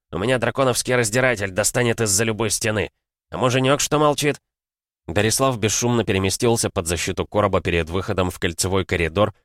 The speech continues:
молясь в душе, чтобы Диана не раскрыла своего положения.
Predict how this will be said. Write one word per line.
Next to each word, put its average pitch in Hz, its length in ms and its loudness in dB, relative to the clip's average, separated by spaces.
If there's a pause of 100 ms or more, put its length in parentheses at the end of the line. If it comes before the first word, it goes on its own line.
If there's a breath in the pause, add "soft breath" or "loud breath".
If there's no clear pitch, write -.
молясь 113 340 2
в 107 80 -4
душе, 110 260 0
чтобы 110 280 -2
Диана 117 280 2
не 113 140 2
раскрыла 117 460 2
своего 101 360 0
положения. 90 600 0